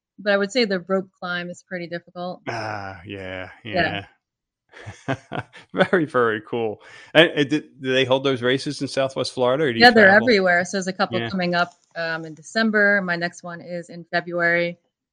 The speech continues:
Speaker 1: in Jacksonville.
Speaker 2: Wow.
Speaker 1: Yep.
Speaker 2: Fun stuff. How about when it comes to, uh, hardship, life challenge, uh, what comes to mind, period of time you were challenged, you got through it. Now looking back, you can say, "Hey, because of that, I'm better for it. I'm stronger."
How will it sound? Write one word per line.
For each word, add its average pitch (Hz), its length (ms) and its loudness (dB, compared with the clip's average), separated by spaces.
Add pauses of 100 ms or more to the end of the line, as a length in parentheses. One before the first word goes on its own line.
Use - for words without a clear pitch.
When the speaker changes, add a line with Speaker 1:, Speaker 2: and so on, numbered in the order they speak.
(240)
Speaker 1:
in 175 280 0
Jacksonville. 165 840 -2 (680)
Speaker 2:
Wow. 110 440 -12 (100)
Speaker 1:
Yep. 160 220 -6
Speaker 2:
Fun 285 500 -2
stuff. 131 580 0 (760)
How 226 140 0
about 170 480 6 (720)
when 139 100 0
it 135 60 -4
comes 143 280 0
to, 127 260 2
uh, 113 140 6 (920)
hardship, 131 460 0
life 117 200 -2
challenge, 113 560 -4
uh, 113 120 -2
what 117 180 -6
comes 123 200 -4
to 117 60 -10
mind, 113 240 -4
period 117 180 -4
of - 40 -12
time 117 180 -2
you 113 80 -6
were 113 40 -8
challenged, 123 360 -4
you 120 60 -2
got 113 120 2
through 120 260 -4
it. 131 80 -4
Now 110 160 -6
looking 110 300 -8
back, 110 340 -4
you 120 60 -14
can 120 100 -10
say, 135 180 -8
"Hey, 131 100 -4
because 113 340 -4
of 113 80 -4
that, 117 200 4
I'm 113 180 -4
better 113 240 -2
for 117 300 -4
it. 117 60 -2
I'm 110 140 -6
stronger." 110 520 -6